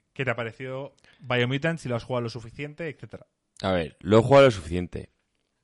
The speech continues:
Speaker 2: Lo he jugado dos
Speaker 1: O sea, eso,
Speaker 2: tardes.
Speaker 1: eso ya es malo.
Speaker 2: Lo he jugado dos tardes y,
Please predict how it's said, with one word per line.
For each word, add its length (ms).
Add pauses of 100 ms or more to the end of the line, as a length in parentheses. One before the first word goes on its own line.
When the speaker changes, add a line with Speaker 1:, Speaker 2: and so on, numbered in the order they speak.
(340)
Speaker 2:
Lo 120
he 20
jugado 300
dos 200
Speaker 1:
O 40
sea, 80
eso, 100
Speaker 2:
tardes. 280
Speaker 1:
eso 140
ya 100
es 80
malo. 220 (380)
Speaker 2:
Lo 140
he 40
jugado 240
dos 180
tardes 640 (320)
y, 720